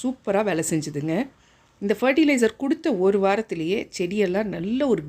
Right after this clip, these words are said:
கிரீனிஷ் தன்மையா இருந்துச்சு. அதே மாதிரி நல்ல மொட்டுக்களும் வச்சுது. பூக்கள் எல்லாமே கீழே விழுந்துருது, ஒரு மாதிரி பர்பிள் கலர்ல ஆயிட்டு கீழே விழுந்துருது அப்படின்னு சொல்றாங்க. So அதுக்கெல்லாம் இதுக்கு ஒரு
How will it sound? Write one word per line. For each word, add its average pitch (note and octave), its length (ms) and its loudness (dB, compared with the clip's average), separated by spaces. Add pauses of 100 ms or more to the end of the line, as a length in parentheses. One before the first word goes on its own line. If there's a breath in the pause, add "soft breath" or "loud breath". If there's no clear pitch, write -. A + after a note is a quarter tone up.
கிரீனிஷ் B3 420 2
தன்மையா E3 420 0
இருந்துச்சு. D#3 440 -6 (500 soft breath)
அதே A#3+ 280 4
மாதிரி A3+ 520 2 (320 loud breath)
நல்ல C4 420 4
மொட்டுக்களும் A3 600 0
வச்சுது. D#3 340 -6 (680)
பூக்கள் D#4+ 380 4
எல்லாமே A3+ 460 4
கீழே A#3 240 2
விழுந்துருது, F#3+ 680 4 (200)
ஒரு G#3 140 -4
மாதிரி A3 400 0
பர்பிள் A#3+ 360 -2
கலர்ல G3+ 360 2
ஆயிட்டு F3+ 360 0
கீழே G#3 220 -2
விழுந்துருது E3 720 0
அப்படின்னு F3 320 -2
சொல்றாங்க. E3 540 0 (400 soft breath)
So F3+ 180 0
அதுக்கெல்லாம் A3+ 800 2 (140)
இதுக்கு F#3 260 -2
ஒரு D#3+ 180 0